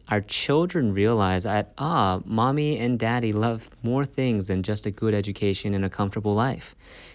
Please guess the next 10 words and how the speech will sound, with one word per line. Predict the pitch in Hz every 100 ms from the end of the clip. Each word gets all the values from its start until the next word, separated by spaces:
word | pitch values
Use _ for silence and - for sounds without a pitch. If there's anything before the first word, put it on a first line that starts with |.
| - -
they | 104 113
care | 117 - 117 98 92 -
about | 101 95 101
my | 101 95 -
eternal | 107 - - - - 135 135 123
destiny | 110 104 - 90 87 - - - - - -
and | - 110 104 113 -
my | 101 104 107 120 123
relationship | 113 104 101 127 165 131 110 - 92 87 - - - -
with | 107 107 104 101